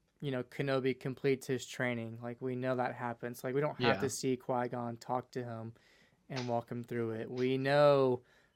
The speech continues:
Speaker 1: Leia grows up to be a great senator and does all, like, we know Luke was protected the next couple of years. Like, we know all that stuff, you know, so if,
Speaker 2: Mm-hmm.
Speaker 1: if they're gonna do anything, it's gonna be someone else calling for his help. And I don't know. It's like,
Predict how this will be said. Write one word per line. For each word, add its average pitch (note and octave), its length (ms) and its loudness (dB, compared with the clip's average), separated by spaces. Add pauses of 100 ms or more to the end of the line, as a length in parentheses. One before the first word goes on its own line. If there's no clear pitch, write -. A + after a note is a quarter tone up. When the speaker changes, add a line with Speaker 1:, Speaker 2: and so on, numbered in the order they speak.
(120)
Speaker 1:
Leia B2+ 680 4 (260)
grows C3 320 4
up B2+ 160 2
to C3 100 -10
be B2 120 2
a - 40 0
great B2+ 260 0
senator B2+ 520 0
and A#2 220 -4 (540)
does B2 180 0
all, B2+ 80 4
like, A#2+ 220 2
we C#3+ 140 0
know C#3+ 280 8
Luke C#3 340 6
was C#3+ 160 4
protected D3 680 2
the B2 60 -4
next B2+ 220 -2
couple C3 260 -2
of A#2+ 60 -2
years. A#2+ 220 -2
Like, A#2+ 180 0 (520)
we E3+ 220 2
know D#3 680 6
all C#3 260 8
that C#3 240 4
stuff, C3 580 2 (800)
you C#3+ 100 -4
know, C#3 220 4
so D#3 180 2
if, - 120 -2
Speaker 2:
Mm-hmm. A#2+ 300 4 (460)
Speaker 1:
if D#3+ 160 2
they're F3 140 4
gonna F3+ 220 4
do E3 180 4
anything, E3+ 280 2
it's D#3 140 -2
gonna D#3 220 2
be D3+ 140 0
someone D3+ 380 0
else C3+ 200 2
calling C3+ 340 0
for C3+ 140 -2
his A#2+ 140 0
help. B2 260 0
And B2+ 320 -4
I C#3 200 0
don't C3 200 0
know. A2+ 300 -2
It's - 220 -6
like, B2 420 -2